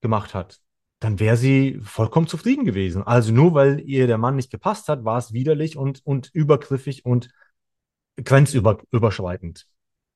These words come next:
Also, wo-, woher wissen wir Männer, ob die Frau uns mag oder nicht mag, dass wir vielleicht auch unverschämte, äh,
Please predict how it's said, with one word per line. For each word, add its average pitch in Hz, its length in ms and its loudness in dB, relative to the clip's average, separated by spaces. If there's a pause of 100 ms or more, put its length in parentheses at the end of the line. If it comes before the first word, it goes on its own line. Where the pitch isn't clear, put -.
(360)
Also, 127 560 4
wo-, - 240 -6 (600)
woher 147 340 4
wissen 233 300 4
wir 165 400 6 (260)
Männer, 107 520 0 (920)
ob - 220 0
die 127 80 2
Frau 120 300 4
uns 131 220 2
mag 123 380 2
oder 123 140 2
nicht 196 220 2
mag, 113 420 -4
dass - 320 -6
wir 120 340 6
vielleicht 123 440 2
auch 117 140 -8
unverschämte, 135 800 -2 (640)
äh, 120 300 0